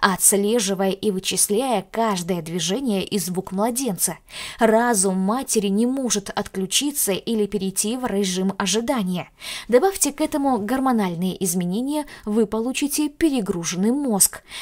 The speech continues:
Поэтому порой вы словно теряетесь во времени и чувствуете себя отстраненно,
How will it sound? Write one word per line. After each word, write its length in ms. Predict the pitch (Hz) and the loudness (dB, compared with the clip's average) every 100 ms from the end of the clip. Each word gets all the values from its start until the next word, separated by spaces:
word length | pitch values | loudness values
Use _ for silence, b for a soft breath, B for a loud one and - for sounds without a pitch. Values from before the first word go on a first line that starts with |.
| B | B
Поэтому 340 | 370 403 359 | 2 4 2
порой 360 | 269 247 269 311 | 4 2 4 2
вы 120 | 214 | 2
словно 380 | 208 269 262 254 | 2 0 0 -2
теряетесь 840 | 254 285 294 254 190 180 190 - - | 0 0 2 2 0 0 0 -2 0
во 200 | 190 185 | 0 2
времени 540 | 185 214 277 196 196 | 2 0 2 2 2
и 160 | - 196 | 2 -2
чувствуете 720 | - 202 240 - 233 202 196 | 0 0 0 -2 -2 -2 -2
себя 340 | - 185 180 | -2 -2 -2
отстраненно, 760 | - - - 226 294 240 185 170 | -4 -6 -4 -4 -2 -2 -2 -4